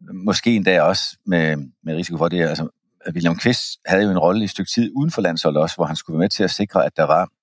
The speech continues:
øh, stærkere samarbejde mellem både D B U og spillertrup. Og sidenhen, og som Kasper Hjulmand har italesat det rigtig mange gange, at det også skulle være,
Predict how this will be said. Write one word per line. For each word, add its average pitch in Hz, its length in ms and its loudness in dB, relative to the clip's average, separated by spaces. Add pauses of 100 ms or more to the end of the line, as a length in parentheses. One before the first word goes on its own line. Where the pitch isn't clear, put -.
(120)
øh, 78 80 2 (520)
stærkere 101 640 2
samarbejde 85 480 0
mellem 80 240 -4
både 80 160 -6
D 76 160 -10
B - 60 -16
U 98 160 -8 (160)
og - 160 -16 (160)
spillertrup. 135 360 -6 (640)
Og 120 120 4
sidenhen, 143 500 2
og 104 80 -4
som 104 140 -4
Kasper 101 260 -2
Hjulmand 139 340 0
har 92 80 2
italesat 101 500 0
det 82 100 -2
rigtig 160 200 2
mange 101 180 4
gange, 87 220 0 (580)
at - 160 0
det 101 100 4
også 90 160 2
skulle 92 220 -2
være, 82 220 4